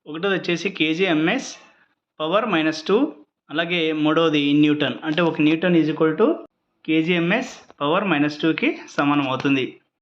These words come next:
నెక్స్ట్ క్వశ్చన్, వేగంగా కదులుతున్న బంతిని సురక్షితంగా క్యాచ్ పట్టినప్పుడు ఆప్షన్ ఏ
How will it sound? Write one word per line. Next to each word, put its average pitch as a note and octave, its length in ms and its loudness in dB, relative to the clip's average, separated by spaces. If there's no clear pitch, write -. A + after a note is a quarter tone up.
నెక్స్ట్ D#3+ 300 -4
క్వశ్చన్, E3 340 0
వేగంగా G#3 420 -2
కదులుతున్న F#3 440 0
బంతిని E3 400 0
సురక్షితంగా F#3 600 -2
క్యాచ్ D#3 320 -2
పట్టినప్పుడు D3+ 440 2
ఆప్షన్ E3+ 260 -4
ఏ F3 100 0